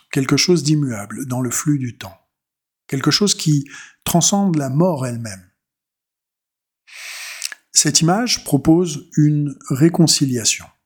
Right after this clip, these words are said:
Même si nous ne pouvons garder l'autre sur le plan matériel, l'amour vrai survit au changement, au départ, aux séparations, à la mort. C'est un amour mémoire,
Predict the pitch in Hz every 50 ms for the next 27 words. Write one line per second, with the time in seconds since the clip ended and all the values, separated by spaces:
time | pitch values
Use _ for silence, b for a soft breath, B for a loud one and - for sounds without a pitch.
0 | _ _ _ _ _ _ _ _ _ _ _ _ _ _ _ _ _ _ - 143
1 | 147 170 190 180 - - 165 160 156 156 147 143 139 - 165 151 160 185 196 180
2 | 175 143 135 147 143 143 147 165 185 185 - - 143 131 127 117 110 - - 120
3 | 117 120 120 120 - 151 143 139 135 123 123 127 139 170 - _ _ _ _ -
4 | 139 139 160 170 180 170 151 139 131 123 127 120 117 - _ _ _ _ _ _
5 | _ _ _ - - - 156 131 135 135 151 156 139 120 - - 120 113 110 -
6 | 104 95 - - _ _ _ _ _ _ _ _ 120 123 120 127 139 135 - -
7 | 98 - 117 110 - - 156 139 - 139 127 127 123 - - 131 131 131 131 120
8 | - 127 120 113 110 110 110 110 110 - - - _ _ _ _ _ _ _ _
9 | _ _ _ _ _ _ _ B B B B B B B B B B B B B
10 | _ _ _ _ _ _ _ _ _ _ _ _ _ _ _ _ _ _ - -
11 | - 156 - 160 156 151 151 160 165 160 139 139 147 143 135 131 120 107 98 95
12 | 92 - - - - _